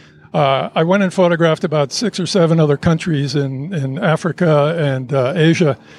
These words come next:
And then, um, I decided that this was gonna take me about four years to do thirty countries. So I started calling some friends and colleagues, and I got some incredible photographers. One of them is Peter Ginter,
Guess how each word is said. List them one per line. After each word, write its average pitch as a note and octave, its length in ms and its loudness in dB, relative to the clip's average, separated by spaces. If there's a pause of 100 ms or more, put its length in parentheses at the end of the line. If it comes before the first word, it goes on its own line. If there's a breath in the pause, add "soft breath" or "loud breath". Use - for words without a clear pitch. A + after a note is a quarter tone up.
(240 loud breath)
And D3 260 2
then, E3 340 2 (460 soft breath)
um, C#3 760 -4 (380)
I D#3+ 80 2
decided D#3+ 540 2
that D3+ 180 0 (260)
this F#3 200 0
was F3 140 -2
gonna E3 180 2
take E3+ 260 0
me D#3 400 2
about D3 260 -2
four F3 340 2
years D#3+ 400 4
to D#3 100 -2
do C#3+ 160 0
thirty D3+ 300 0
countries. D#3+ 400 -2
So F#3 100 -2
I D3+ 60 0
started D#3+ 320 -2
calling D#3+ 400 -6 (340 loud breath)
some - 220 -4
friends E3+ 400 2
and D#3 120 -2
colleagues, F3 640 0 (340 soft breath)
and E3+ 120 -2
I E3+ 80 0
got F3 160 2
some A3 140 -6
incredible F#3 560 0
photographers. E3 800 0 (240 loud breath)
One G3+ 160 0
of F#3 80 4
them F3+ 140 4
is E3 120 -2
Peter E3 300 0
Ginter, E3+ 400 0